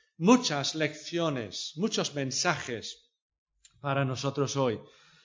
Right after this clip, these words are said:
Pero voy a centrarme en tres cosas solamente, tres cosas relacionadas con, eh, el Señor,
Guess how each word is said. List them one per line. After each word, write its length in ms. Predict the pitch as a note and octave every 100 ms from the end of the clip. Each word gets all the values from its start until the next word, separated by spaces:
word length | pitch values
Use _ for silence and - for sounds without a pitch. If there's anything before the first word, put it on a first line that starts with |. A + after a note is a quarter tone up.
| _ _ _
Pero 140 | D3+ D3+
voy 140 | F#3
a 60 | F#3+
centrarme 760 | G3 F3 F3 F3 F3 F#3 F#3 F#3
en 280 | D#3 D3 D3
tres 460 | E3+ G#3 D3 -
cosas 560 | - D#3 - A#2 G2+ - -
solamente, 640 | - C#3 C3+ B2+ A#2 G#2+
tres 300 | - E3+ E3+
cosas 680 | - D#3 - D#3 D#3+ - - _ _ _ _ _ _ _ - -
relacionadas 800 | C#3 C#3+ C#3 C3+ C#3 C#3+ D3+ C#3+
con, 540 | - C3+ C3+ C#3+ C#3+ - - - - _ -
eh, 280 | C3 C3 -
el 160 | C#3 C#3
Señor, 680 | - B2 C3 C#3 A#2 F#2+